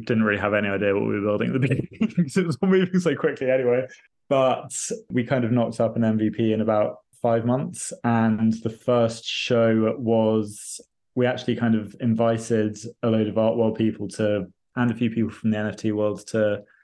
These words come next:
nominate an artist for this first exhibition. So we had Noah Davis, who's now kind of, he, he was at Christie's and he's now,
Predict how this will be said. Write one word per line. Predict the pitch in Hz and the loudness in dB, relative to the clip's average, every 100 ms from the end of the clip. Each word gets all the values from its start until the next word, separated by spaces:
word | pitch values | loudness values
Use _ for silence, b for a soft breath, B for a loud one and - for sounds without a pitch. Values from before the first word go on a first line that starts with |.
| - | -4
nominate | 117 113 110 107 101 - - - _ _ | 0 2 2 0 -6 -10 -16 -18 _ _
an | 110 | -4
artist | 104 101 107 92 - - _ | -4 -4 -6 -10 -12 -20 _
for | - 101 | -6 -4
this | 98 - | -4 -6
first | 104 95 | -6 -6
exhibition. | - - 101 101 95 | -10 -10 -10 -8 -6
So | 107 104 104 _ _ _ | -4 -4 -6 _ _ _
we | 113 | -6
had | 113 117 | -2 0
Noah | 123 110 | 0 0
Davis, | 113 110 110 113 113 - - | 2 0 0 -2 -4 -14 -8
who's | 110 107 98 | -4 -4 -2
now | 117 107 | -2 -2
kind | 98 113 107 | -2 -2 0
of, | 104 | -2
he, | 117 139 | -2 -2
he | 117 | 0
was | 113 | -2
at | 123 | -2
Christie's | - 120 - 107 | -2 -2 -2 0
and | 110 | 0
he's | 104 113 | 0 0
now, | 107 107 104 95 95 | 2 2 2 0 -4